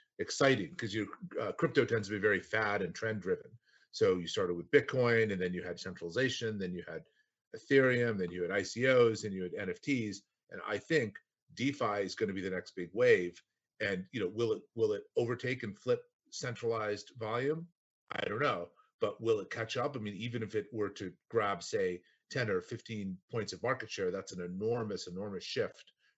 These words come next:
to how people, uh, you know, interact and trade. The, the, the daily liquidity available across the decentralized infrastructure, you know,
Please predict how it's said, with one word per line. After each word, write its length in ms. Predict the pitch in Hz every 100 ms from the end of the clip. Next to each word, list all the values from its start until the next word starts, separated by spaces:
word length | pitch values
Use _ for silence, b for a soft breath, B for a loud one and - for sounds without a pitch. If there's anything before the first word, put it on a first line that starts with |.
| -
to 140 | 107 95
how 200 | 104 95
people, 600 | - 107 - 98 87 - _ _ -
uh, 480 | 101 90 87 82 78 - _ _ _
you 120 | 95
know, 60 | 87 -
interact 440 | 113 101 101 -
and 100 | 87
trade. 440 | - 135 110 80 - b b _ _
The, 440 | 113 101 92 92 - 101 - 113
the, 100 | 113
the 220 | 113 107
daily 340 | 120 143 160
liquidity 560 | 123 147 190 175 131 104
available 560 | 87 113 143 110 98
across 380 | 92 - 117 117
the 60 | 95
decentralized 600 | 107 120 113 104 92 123
infrastructure, 720 | 123 120 107 87 - 95 92 b b b
you 80 | 104
know, 140 | 90